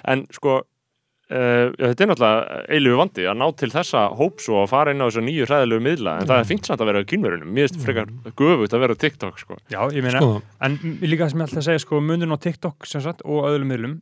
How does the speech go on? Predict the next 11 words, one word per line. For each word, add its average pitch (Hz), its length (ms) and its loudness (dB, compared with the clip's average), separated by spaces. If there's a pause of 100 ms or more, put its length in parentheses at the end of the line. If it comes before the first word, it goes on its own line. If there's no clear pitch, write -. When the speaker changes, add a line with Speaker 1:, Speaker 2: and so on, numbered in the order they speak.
(160)
Speaker 3:
TikTok 156 360 -2
er 156 120 2
vinsælasti 147 520 -4
miðillinn 123 540 -4
fyrir 135 400 2
krakka 120 420 0
undir 127 400 -2
átján 120 400 -6
ára 104 60 -12
ga-, - 240 -12
gamla. 101 260 -8